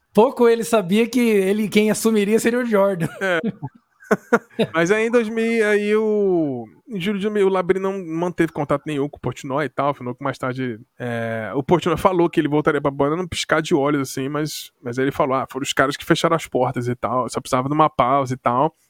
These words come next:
Speaker 2: mas eu tô pronto pra voltar a hora que eles quiserem." Foi meio,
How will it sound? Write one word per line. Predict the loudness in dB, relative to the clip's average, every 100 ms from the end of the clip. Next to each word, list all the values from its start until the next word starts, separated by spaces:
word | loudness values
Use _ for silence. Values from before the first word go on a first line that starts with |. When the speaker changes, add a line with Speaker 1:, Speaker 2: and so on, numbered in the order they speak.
| -2
Speaker 2:
mas | -2
eu |
tô | 2 2
pronto | 2 2
pra | 2
voltar | 2 2 4
a | 4 4 4 2
hora | 2 0
que | -2
eles | 0
quiserem." | 2 4 4 2
Foi | -2
meio, | 0 0 0 0 -2 -4